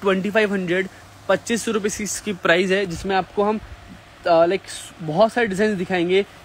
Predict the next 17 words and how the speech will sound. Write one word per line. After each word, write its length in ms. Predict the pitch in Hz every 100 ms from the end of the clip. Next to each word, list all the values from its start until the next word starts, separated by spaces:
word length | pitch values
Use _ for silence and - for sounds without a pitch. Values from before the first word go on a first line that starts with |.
| -
इसी 220 | 185 -
range 240 | 226 214 196
के 100 | 202
अंदर। 200 | 180 185
जैसे 260 | 170 185
कि 180 | 190 190
देखिए, 380 | 170 147 151 165 - - - -
it's 220 | 151 - - -
all 160 | 175 180
chiffon 460 | - 170 190 202
fabric 400 | 196 190 175 196 196
again 340 | 180 160 190
with 140 | 202 196
a 120 | 175
different 360 | 160 - 196 196
design 300 | 165 175 175
setup। 300 | 151 151